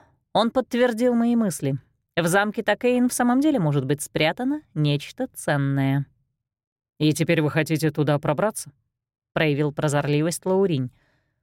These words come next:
«Времени у нас осталось в обрез». «Вы правы».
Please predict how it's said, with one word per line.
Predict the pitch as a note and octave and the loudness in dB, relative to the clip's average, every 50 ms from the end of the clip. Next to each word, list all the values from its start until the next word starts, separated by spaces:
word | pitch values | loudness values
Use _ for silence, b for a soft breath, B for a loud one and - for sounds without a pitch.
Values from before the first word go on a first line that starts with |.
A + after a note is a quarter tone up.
| _ _ _ _ _ _ | _ _ _ _ _ _
«Времени | C#3+ B2+ D3 E3+ F#3+ G3 F#3+ F#3 F3+ F3 E3+ | -2 0 2 2 2 2 2 2 2 2 4
у | E3 | 4
нас | D#3+ D#3 D3+ - - | 4 2 2 0 -2
осталось | D#3 C#3+ - - - D#3 D#3+ D#3 C#3+ - | -4 -4 -4 -2 -2 0 0 0 0 -2
в | - C3+ B2+ | -4 -2 0
обрез». | D3 D#3 C#3+ D3+ C#3+ C3+ A#2+ - - - - _ _ _ _ _ _ _ _ _ _ _ _ _ _ _ _ _ - | 0 0 0 0 -2 -2 -2 -4 -8 -10 -12 _ _ _ _ _ _ _ _ _ _ _ _ _ _ _ _ _ -2
«Вы | E3 E3 D#3+ F3+ A3+ B3 | 0 2 2 2 2 2
правы». | - C4+ B3+ A3+ F3+ F3 G3+ G#3 | 0 0 0 2 0 0 -2 -4